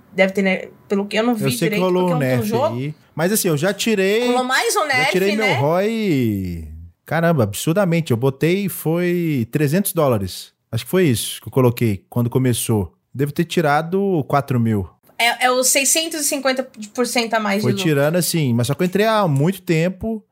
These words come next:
Speaker 2: paguei acho que foi dois dólares na moeda, e aí foi, foi desenvolvendo até hoje. Mas assim, tem vida útil, tem vida útil, já é contado, já. Até encontrarem uma fórmula em que você queira, ao invés de sacar,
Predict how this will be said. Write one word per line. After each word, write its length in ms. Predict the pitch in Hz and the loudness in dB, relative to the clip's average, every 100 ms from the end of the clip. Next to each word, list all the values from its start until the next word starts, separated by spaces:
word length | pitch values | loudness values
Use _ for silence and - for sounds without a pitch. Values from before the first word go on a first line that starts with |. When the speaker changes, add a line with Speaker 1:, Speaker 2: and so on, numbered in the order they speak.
| _ | _
Speaker 2:
paguei 300 | 135 127 151 | -2 0 2
acho 160 | 147 - | 0 -2
que 80 | |
foi 400 | - 147 143 120 101 | -4 0 2 0 -2
dois 380 | 107 151 175 | 0 2 0
dólares 380 | 117 123 131 113 | 2 2 2 0
na 80 | 120 | 0
moeda, 600 | 117 104 117 160 196 180 - _ - | 0 0 -2 -4 -6 -8 -12 _ -10
e 140 | 123 | -2
aí 180 | 127 123 | 2 2
foi, 320 | - 233 139 | 2 2 2
foi 180 | 104 110 | 2 -4
desenvolvendo 580 | 104 113 123 139 127 127 | -6 -4 0 2 2 2
até 260 | 120 156 175 | 0 0 2
hoje. 420 | 165 117 95 - _ - | 2 2 0 -12 _ -8
Mas 180 | 156 160 | -2 0
assim, 240 | 196 208 | 0 0
tem 180 | 165 214 | 2 2
vida 220 | 208 247 | 2 0
útil, 480 | 254 233 - - 95 - _ | 0 0 -4 -6 -6 -10 _
tem 160 | 127 | -6
vida 280 | 160 196 214 | -4 -4 -2
útil, 320 | 214 185 110 107 | 0 0 0 0
já 120 | 147 | -2
é 40 | |
contado, 560 | 151 220 214 202 190 139 | -2 -2 0 0 2 2
já. 460 | 135 131 113 87 - _ | 2 2 2 0 -8 _
Até 260 | 117 120 202 | -2 0 -2
encontrarem 500 | 240 233 196 165 160 | 0 0 0 2 2
uma 180 | 160 131 | 2 0
fórmula 480 | 143 139 131 135 | 0 2 2 2
em 80 | 135 | 0
que 440 | 127 147 135 117 107 | 0 0 2 2 0
você 380 | 120 135 - 156 | -2 0 2 0
queira, 500 | - 147 139 120 107 | 2 2 2 2 2
ao 120 | 110 | 2
invés 260 | 139 131 127 | 2 2 2
de 80 | 127 | 2
sacar, 760 | - 147 - 143 127 98 95 | 2 0 0 2 2 0 -6